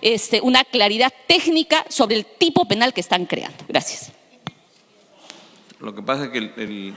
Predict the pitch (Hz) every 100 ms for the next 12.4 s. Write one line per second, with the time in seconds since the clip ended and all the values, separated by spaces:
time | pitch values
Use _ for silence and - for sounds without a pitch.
0 | - 113 - 139 127 110 110 123 123 104
1 | 117 127 104 90 98 98 123 - 120 110
2 | - 107 98 - - 95 90 131 - 120
3 | 127 127 151 151 107 98 95 - 110 110
4 | 107 101 - 107 110 104 95 - - -
5 | _ - 104 101 - 123 113 98 113 110
6 | 104 - 104 101 - 104 123 120 - 104
7 | 113 104 98 - 156 104 104 139 - 101
8 | - 120 117 117 123 127 123 120 127 127
9 | - - _ _ - - 95 101 104 123
10 | 127 127 110 120 113 107 - 98 - 120
11 | 120 120 117 107 - - 104 - 127 123
12 | - 117 113